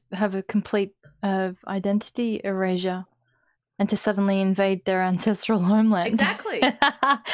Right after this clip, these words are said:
Speaker 1: And it's not a lot of time. Uh, that's
Speaker 2: It's two
Speaker 1: like, uh,
Speaker 2: generations, three generations, maybe eighteen forty,
Speaker 1: two
Speaker 2: eighteen forty-eight to
Speaker 1: generations.
Speaker 2: nineteen, ni-, nineteen, well, eighteen forty-eight is a big, big, you know, the big migration. So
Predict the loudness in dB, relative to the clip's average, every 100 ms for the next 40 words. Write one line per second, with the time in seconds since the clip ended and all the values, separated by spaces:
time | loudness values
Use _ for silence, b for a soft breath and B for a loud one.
0 | B B B 2 2 2 2 4 4 2
1 | 2 0 2 2 2 0 -4 -14 _ _
2 | _ _ _ _ _ _ _ _ _ -2
3 | 2 4 2 0 0 0 2 2 2 2
4 | 2 4 2 -2 -8 -16 -20 -20 _ _
5 | _ -20 -18 -16 -16 -16 -18 -20 -18 -16
6 | -12 -12 -12 -16 -14 -12 -6 0 0 2
7 | 2 2 2 0 0 -2 -4 -12 -16 -18
8 | -20 -20 _ _ -20 -20 -20 _ _ -14
9 | -14 -14 -18 -18 -20 _ _ _ _ _
10 | _ -8 -6 -6 -10 -12 -10 -8 -10 -10
11 | -14 -16 -16 -16 -16 -12 -14 -12 -16 -18
12 | -16 -14 -14 -14 -14 -14 -16 -16 -20 -18
13 | -16 -16